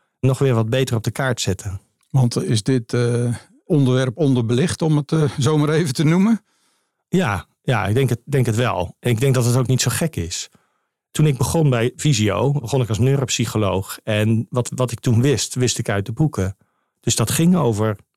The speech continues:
Speaker 1: prosopagnosie, hè, geen gezichten herkennen, hemianopsie, de helft van de wereld niet zien. En ik zag heel veel mensen met hersenletsel die als cliënt, patiënt verwezen waren. En dan deed ik onderzoek als neuropsycholoog. En ik, ik was er ook niet slecht in of zo. En ik deed echt wel mijn best.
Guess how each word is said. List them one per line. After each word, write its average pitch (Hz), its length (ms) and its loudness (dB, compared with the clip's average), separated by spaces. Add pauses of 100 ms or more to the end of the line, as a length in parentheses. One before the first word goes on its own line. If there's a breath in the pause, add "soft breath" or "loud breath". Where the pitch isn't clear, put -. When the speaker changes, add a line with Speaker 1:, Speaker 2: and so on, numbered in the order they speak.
Speaker 1:
prosopagnosie, 104 840 0
hè, 120 120 0
geen 113 160 0
gezichten 110 380 0
herkennen, 107 460 -2
hemianopsie, 107 720 0
de 98 80 -2
helft 107 240 -2
van 113 100 0
de 101 60 0
wereld 113 340 0
niet - 300 -4 (120)
zien. 107 460 0 (920)
En 131 200 2
ik 127 100 0
zag 139 280 -2
heel 143 160 2
veel 127 560 2 (200)
mensen 139 640 0 (680)
met 123 180 0
hersenletsel 123 720 0
die 110 220 2
als 101 220 -2
cliënt, 107 420 0
patiënt 117 400 0
verwezen 117 500 0
waren. 120 560 -2
En 110 220 2
dan 104 140 0
deed 107 180 0
ik 107 100 -4
onderzoek 131 440 0
als 110 100 -2
neuropsycholoog. 123 840 -2
En 95 140 -4
ik, 104 200 -6
ik 123 160 -2
was 120 180 0
er 127 100 2
ook 113 100 0
niet 104 120 0
slecht 139 300 -2
in 139 140 2
of 107 80 -2
zo. 123 320 0
En 98 80 -4
ik 98 120 -10
deed 104 280 -2
echt 107 180 -2
wel 107 340 0
mijn 104 220 0
best. 123 360 0